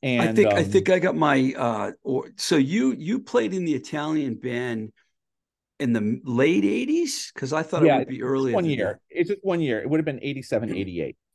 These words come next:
Speaker 2: Okay,
Speaker 1: It's
Speaker 2: so you had already played with Bullet La Volta at that
Speaker 1: Yeah, it was
Speaker 2: point.
Speaker 1: between Bullet La Volta and the Lemonheads.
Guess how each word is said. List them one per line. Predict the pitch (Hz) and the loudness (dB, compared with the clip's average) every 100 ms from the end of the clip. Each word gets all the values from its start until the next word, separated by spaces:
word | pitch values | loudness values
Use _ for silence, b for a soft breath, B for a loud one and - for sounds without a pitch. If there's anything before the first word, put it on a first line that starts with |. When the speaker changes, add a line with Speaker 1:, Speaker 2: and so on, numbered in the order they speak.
| - | -6
Speaker 2:
Okay, | 170 - 143 | -4 0 0
Speaker 1:
It's | 120 117 | 2 0
Speaker 2:
so | 139 131 | 0 0
you | 127 170 | 2 4
had | 151 | 6
already | 143 139 127 | 6 4 2
played | 117 - 135 120 | 0 -2 -2 0
with | 104 95 | -2 -4
Bullet | 113 107 | -4 -2
La | 104 | -6
Volta | 98 107 104 - | -4 -6 -4 -8
at | 98 | -8
that | 104 101 | -6 -4
Speaker 1:
Yeah, | 104 | -4
it | |
was | 113 | -2
Speaker 2:
point. | 101 | -4
Speaker 1:
between | 143 202 190 | -4 -4 0
Bullet | 180 180 156 | 0 0 -2
La | |
Volta | 147 135 - - | 0 -2 0 -4
and | 113 | -2
the | |
Lemonheads. | 104 101 95 80 | -2 -2 -4 -8